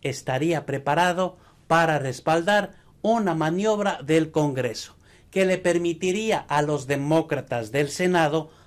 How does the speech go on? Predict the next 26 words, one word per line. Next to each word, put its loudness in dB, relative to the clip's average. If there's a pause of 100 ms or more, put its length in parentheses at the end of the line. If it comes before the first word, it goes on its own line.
(160)
aprobar 0
una 2
legislación -4 (360)
sin 0 (380)
el 0
apoyo 2
del -4
Partido -4
Republicano. -10 (760)
Se 0
espera 2 (560)
que 0
esta -2
semana 0 (340)
Biden 2
reciba -2
a 4
los 0
legisladores -2 (260)
de 4
ambos 0
partidos -2
en 0
la -2
Casa -2
Blanca. -8